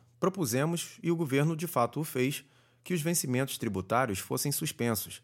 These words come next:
Assim, qualquer pessoa que recebesse uma notificação sobre qualquer processo tributário teve a tranquilidade de dizer, "Bem,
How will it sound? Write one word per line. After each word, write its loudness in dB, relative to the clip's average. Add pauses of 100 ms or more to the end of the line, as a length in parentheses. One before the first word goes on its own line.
(400)
Assim, 2
qualquer 0
pessoa 0
que -4
recebesse 0
uma 0
notificação 0
sobre -2
qualquer -2
processo 0
tributário 0 (340)
teve 2
a 4
tranquilidade 2
de -4
dizer, 0 (160)
"Bem, 0